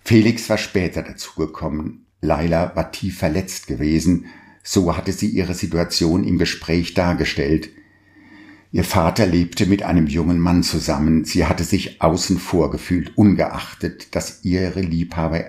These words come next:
das Haus ungehindert betraten. Johannes hatte nach einer langen, schwierigen Diskussion klar und deutlich gesagt, dass sie sich eine eigene Wohnung suchen sollte.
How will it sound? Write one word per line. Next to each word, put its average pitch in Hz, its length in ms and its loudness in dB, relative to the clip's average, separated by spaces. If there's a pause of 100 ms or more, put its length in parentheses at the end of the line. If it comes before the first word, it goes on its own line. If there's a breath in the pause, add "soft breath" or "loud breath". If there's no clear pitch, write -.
das - 260 -6
Haus 82 300 0
ungehindert 85 840 2
betraten. - 720 -4 (1040 loud breath)
Johannes 117 420 4
hatte - 200 -2
nach 117 260 -2
einer 90 200 0
langen, 95 440 2
schwierigen 101 560 -2
Diskussion 87 680 0
klar 90 400 0
und - 160 0
deutlich 82 420 -2
gesagt, 82 560 0 (140)
dass - 180 -2
sie 87 140 -2
sich - 320 -4
eine 82 240 -2
eigene 80 380 2
Wohnung 73 320 0
suchen 69 340 -4
sollte. - 500 -2